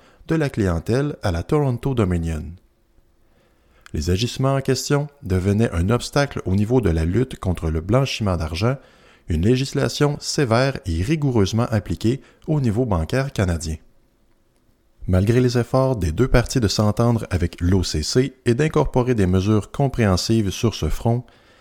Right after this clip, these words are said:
elles ont malheureusement dû annoncer l'abandon de la transaction qui macérait depuis plus d'un an dans les mains des régulateurs américains. Certains politiciens américains, dans cette même année,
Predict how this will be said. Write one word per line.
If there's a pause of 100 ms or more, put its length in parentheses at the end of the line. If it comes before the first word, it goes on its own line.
(180)
elles
ont
malheureusement
dû
annoncer
l'abandon
de
la
transaction (400)
qui
macérait
depuis
plus
d'un
an (100)
dans
les
mains
des
régulateurs
américains. (1600)
Certains
politiciens
américains, (180)
dans
cette
même
année,